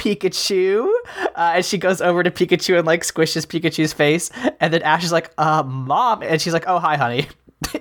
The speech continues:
It's really, really good. Um, but then, yeah, Entei kidnaps her. <laughs> Uh, and, uh, you know, they, they spend the rest of the movie,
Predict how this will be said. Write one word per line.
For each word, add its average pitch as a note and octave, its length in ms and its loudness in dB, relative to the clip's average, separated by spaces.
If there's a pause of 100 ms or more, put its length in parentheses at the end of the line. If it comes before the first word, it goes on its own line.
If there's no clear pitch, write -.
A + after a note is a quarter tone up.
(180)
It's - 220 -4 (260)
really, - 260 -2 (200)
really D3+ 480 0
good. B2 320 -2 (760)
Um, A#2 500 4 (800)
but F3 200 -2
then, G#3+ 240 0
yeah, G#3 400 2
Entei F#3+ 340 0
kidnaps D3+ 440 0
her. C#3+ 220 0
<laughs> - 40 -20 (360)
Uh, C3 360 2
and, C3+ 440 2 (120)
uh, A#2 420 2
you A#2+ 80 -6
know, G2+ 240 -4 (480)
they, C#3+ 220 4
they C#3 180 2
spend D3+ 220 0
the D3+ 60 2
rest D3 180 2
of D3 80 -4
the C#3+ 40 2
movie, C3+ 480 2